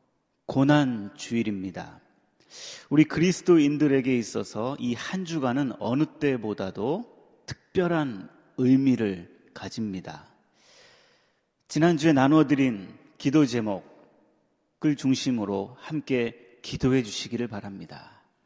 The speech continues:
이번 한 주간 동안. 그리고 가능하면, 아니요, 하실 수 있으시면 꼭 반드시 저녁 기도에 함께 참석하시면서, 또 하루에 한 끼씩 금식하시면서 절제와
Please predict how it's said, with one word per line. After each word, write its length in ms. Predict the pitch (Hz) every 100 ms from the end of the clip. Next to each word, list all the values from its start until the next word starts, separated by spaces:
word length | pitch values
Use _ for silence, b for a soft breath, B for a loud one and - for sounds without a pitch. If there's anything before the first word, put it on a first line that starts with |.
| _ _
이번 260 | 107 98 101
한 120 | 120
주간 300 | 110 107 98
동안. 400 | - 92 92 127 - _ b b b b
그리고 400 | 147 135 143 147 139 - - _ _ _ _ _ _ _ _ _ _
가능하면, 680 | - 139 160 147 123 110 -
아니요, 300 | 120 131 127
하실 300 | 110 - -
수 140 | 185 165
있으시면 680 | 147 139 - 107 98 - - _ _ _
꼭 280 | 196 170 -
반드시 640 | 117 120 123 - 160 104 B B B -
저녁 320 | 170 156 160
기도에 240 | 156 143
함께 300 | 135 135 139
참석하시면서, 1400 | 123 - 160 147 - 131 120 123 104 95 - 98 104 82 _ _ b b b b _
또 400 | 113 104 101 - B -
하루에 300 | - 160 143
한 360 | 123 - 208 175
끼씩 800 | 131 107 - 98 87 _ _ _
금식하시면서 1300 | - 147 151 - - 113 104 107 98 92 127 165 b b b
절제와 760 | - 117 135 - 135 117 95